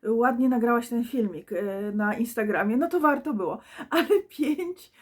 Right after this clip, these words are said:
razy go zamieszczałam, ze trzy razy się ukazał, pewnie wtedy już po-, sta-, on chyba jeszcze jako siorolka jako wyszedł, ja nie... tego to ja już w ogóle nie rozumiem.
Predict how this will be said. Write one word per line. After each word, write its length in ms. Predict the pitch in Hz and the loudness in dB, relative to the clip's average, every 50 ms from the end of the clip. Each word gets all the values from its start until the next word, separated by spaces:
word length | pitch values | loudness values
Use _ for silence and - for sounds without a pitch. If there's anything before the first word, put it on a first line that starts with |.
| - - 359 302 247 - | -20 -16 -14 -14 -10 -4
razy 360 | 233 269 311 330 359 294 339 | 2 4 6 6 6 4 2
go 140 | 226 269 311 | 0 0 2
zamieszczałam, 840 | 254 262 262 247 233 233 - - 226 208 208 220 233 254 269 285 | 2 2 4 2 2 0 -2 -4 -4 -2 0 0 0 0 0 -2
ze 120 | 240 226 220 | -2 -4 -4
trzy 280 | - - - - 311 | -6 -8 -8 -6 -4
razy 220 | 285 277 269 240 277 | -2 -2 -2 -2 -4
się 160 | - 269 240 | -4 -4 -4
ukazał, 480 | 226 226 - 196 196 202 233 240 247 | -2 -2 -2 -2 -2 0 -2 -2 -2
pewnie 540 | 247 - 254 247 247 247 240 240 233 240 240 | -2 -2 0 2 2 2 2 2 2 2 0
wtedy 300 | 240 - - 277 233 240 | 0 -2 -4 -2 0 0
już 160 | 233 220 214 | 0 -2 -4
po-, 200 | - - 214 214 214 - - _ _ _ | -6 -8 -8 -8 -8 -12 -20 _ _ _
sta-, 420 | - - - - - - - - | -20 -20 -20 -16 -14 -14 -10 -4
on 120 | - 247 | -2 -2
chyba 120 | 262 - 262 | 0 0 -2
jeszcze 180 | 277 285 - | -2 -2 -4
jako 140 | 262 - 254 | -4 -4 -4
siorolka 460 | 240 - 311 302 311 285 220 214 196 | -4 -4 -2 0 0 0 0 0 -2
jako 200 | 185 180 - 190 | -4 -4 -4 -6
wyszedł, 300 | 170 180 180 - 202 190 - | -6 -6 -6 -6 -8 -8 -4
ja 100 | 226 226 | -2 -2
nie... 300 | 233 226 233 214 - 220 | 0 0 -2 -2 -4 -4
tego 220 | - 254 240 262 | -4 -4 -2 -2
to 80 | 240 247 | 0 0
ja 60 | 233 | 0
już 100 | 226 226 | 2 2
w 60 | 214 | 0
ogóle 180 | 208 190 196 190 | -2 -2 -2 -4
nie 100 | 190 185 | -4 -6
rozumiem. 440 | 185 185 180 180 165 170 226 269 | -6 -6 -6 -6 -6 -6 -8 -8